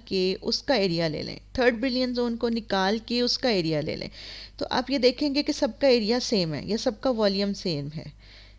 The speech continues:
ठीक है, तो, अ, वॉल्यूम या एरिया उनका ओरिजिन से स्टार्ट नहीं होता। सेकंड ब्रिलियंट ज़ोन की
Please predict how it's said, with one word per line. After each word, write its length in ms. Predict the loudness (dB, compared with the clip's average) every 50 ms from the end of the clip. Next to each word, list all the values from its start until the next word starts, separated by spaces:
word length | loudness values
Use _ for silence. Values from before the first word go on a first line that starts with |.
| -20 -14 -10
ठीक 200 | -10 -6 -2 0
है, 120 | 0 0 -2 -6 -14 -20 -20 -20 -20 -20 -20 -20 -20 -20 -20 -20 -20 -20 -20 -20 -20 -6 -2
तो, 420 | 2 4 4 6 6 6 4 4 2 0 -4 -12 -20 -20 -20 -20 -20 -20 -20 -20 -20 -18 -14 -10
अ, 160 | -4 -2 0 0 0 0
वॉल्यूम 720 | 0 0 2 4 4 4 4 4 2 2 2 2 0 -4 -8 -6 -6 -2
या 220 | 0 2 2 2 2 2
एरिया 400 | 2 2 2 0 0 0 0 0 -2
उनका 440 | -2 -2 -2 0 2 2 2 2 0 -2
ओरिजिन 400 | -2 -2 -2 0 0 2 2 2
से 160 | 2 0 0
स्टार्ट 300 | 0 0 0 0 0 0 0 -2
नहीं 160 | 0 2 0
होता। 320 | 0 0 -2 -4 -4 -4 -6 -12 -18 -20 -20 -20 -20 -16 -6
सेकंड 440 | 2 2 2 2 4 2 0 0 2
ब्रिलियंट 420 | 0 0 0 0 0 0 0 0
ज़ोन 400 | 0 0 0 0 0 0 -2 -4
की 480 | -6 -6 -4 -2 -2 -2 -2 -4 -4